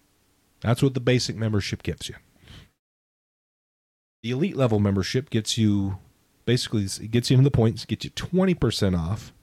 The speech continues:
in the merch store. Okay? Complimentary patches, two of them.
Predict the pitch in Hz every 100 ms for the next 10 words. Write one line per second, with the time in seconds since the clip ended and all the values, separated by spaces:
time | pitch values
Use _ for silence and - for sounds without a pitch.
0 | _ - 95 90 87 - - 87 - _
1 | _ _ _ _ _ 95 92 135 _ _
2 | _ - - - - _ _ _ _ _
3 | _ _ - 113 104 107 101 95 95 98
4 | 98 - - - 95 90 104